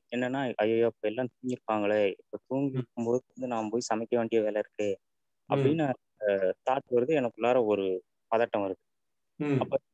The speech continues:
Speaker 1: போய் நான் வந்து போய் பார்க்கல, ஐயா வந்து சொல்றது அடிக்கடி, அ, ஐயாவோட அதிகமான சொல்லு வ-, இதே வந்து ஞானத்தை பத்தியான இது என்னன்னா, அகத்துல அது என்ன வந்தாலும் அது சரி,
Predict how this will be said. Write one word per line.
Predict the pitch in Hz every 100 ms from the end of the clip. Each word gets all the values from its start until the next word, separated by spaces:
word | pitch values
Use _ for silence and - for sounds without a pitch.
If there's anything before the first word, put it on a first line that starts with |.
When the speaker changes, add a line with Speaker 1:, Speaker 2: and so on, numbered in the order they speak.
| _
Speaker 1:
போய் | 160 160
நான் | 143
வந்து | 127 135 139
போய் | 135 127
பார்க்கல, | 127 139 135 120 127 -
ஐயா | - 127 151 131
வந்து | 131 143
சொல்றது | - 127 135 135
அடிக்கடி, | 117 110 123 139 139 135 123 -
அ, | 107 107 _ -
ஐயாவோட | 113 143 147 143 113 -
அதிகமான | - 117 135 147 156 165
சொல்லு | - 135 131
வ-, | 123 123
இதே | 127 151
வந்து | 147 139 151
ஞானத்தை | 143 127 131 127
பத்தியான | 127 135 131
இது | 123 127
என்னன்னா, | 123 123 139 160 _ _ _ _ _ _ _
அகத்துல | 117 127 - 156 156 143
அது | 117 117 113
என்ன | 117 131 147
வந்தாலும் | 143 143 147 156
அது | 139 110
சரி, | - 120 127 147 151 139